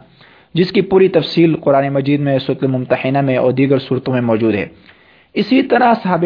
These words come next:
کہف کے کارنامے کو بھی آخری زمانے کے فتنوں سے بچنے کے لیے اللہ تبارک و تعالیٰ نے قرآن مقدس میں نمونہ کے طور پر بیان فرمایا ہے۔ اور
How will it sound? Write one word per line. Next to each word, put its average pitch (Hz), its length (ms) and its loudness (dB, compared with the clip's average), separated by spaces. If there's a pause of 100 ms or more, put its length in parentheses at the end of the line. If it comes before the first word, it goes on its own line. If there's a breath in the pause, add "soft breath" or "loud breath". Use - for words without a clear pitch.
کہف 202 320 -2
کے 180 120 -2
کارنامے 160 440 0
کو 175 160 -2
بھی 147 260 0 (440 loud breath)
آخری 202 460 -2
زمانے 185 400 -2
کے 196 140 0
فتنوں 180 320 0
سے 170 140 0
بچنے 165 340 0
کے 175 120 0
لیے 160 160 6
اللہ 147 200 4 (100)
تبارک 147 360 0
و 139 40 0
تعالیٰ 131 300 0
نے 160 180 -2
قرآن 135 260 2
مقدس 143 500 -2
میں 170 100 0
نمونہ 214 340 2
کے 196 80 2
طور 170 180 2
پر 165 100 0
بیان 151 340 4
فرمایا 127 380 0
ہے۔ 101 100 -6 (960 soft breath)
اور 214 380 4